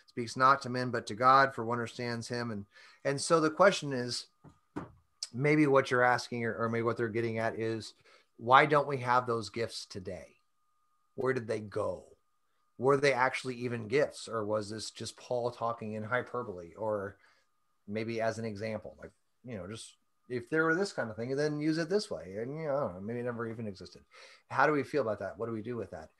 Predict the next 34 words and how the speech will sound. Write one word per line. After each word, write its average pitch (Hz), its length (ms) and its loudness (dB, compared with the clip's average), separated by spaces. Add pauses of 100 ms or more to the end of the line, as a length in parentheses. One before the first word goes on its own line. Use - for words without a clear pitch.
(260)
And, 147 280 0
and 147 160 -2
the 151 120 0
answer 202 360 2
is, 127 300 -4
is 127 160 0
again, 127 520 0 (360)
it's, 131 280 -2
I, 123 200 4 (180)
I 143 140 10
really 180 520 4
am 127 160 -2
very 120 200 2
comfortable 120 480 -4
saying 127 400 -2
this, 110 320 -6
is 117 140 -8
that 117 260 -2 (360)
these 151 440 2
gifts 147 260 0
are 131 100 4
really 123 300 -2
tied 135 640 4 (160)
to 113 400 -4 (260)
the 113 100 -8
giving 147 380 0
of 135 80 -4
the 131 100 -2
Holy 120 300 -4
Spirit. 101 460 -6 (1600)
And 135 400 4 (380)
when 139 260 2
we 165 220 2
say 135 580 6